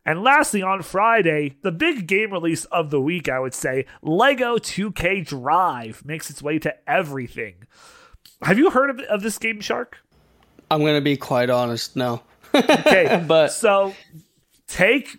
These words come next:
Speaker 1: Forza Horizon and, like, the scale of, like, those games.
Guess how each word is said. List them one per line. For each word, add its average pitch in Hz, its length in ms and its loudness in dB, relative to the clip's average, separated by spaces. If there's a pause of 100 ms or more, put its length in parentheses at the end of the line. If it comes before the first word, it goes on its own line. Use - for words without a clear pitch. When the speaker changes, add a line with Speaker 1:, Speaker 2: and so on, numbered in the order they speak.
(580)
Speaker 1:
Forza 214 580 2
Horizon 127 840 -8 (540)
and, 147 220 2
like, 139 200 0
the 151 100 0
scale 147 560 0
of, 120 140 -12
like, 120 200 -14
those 127 200 -10
games. 110 560 -16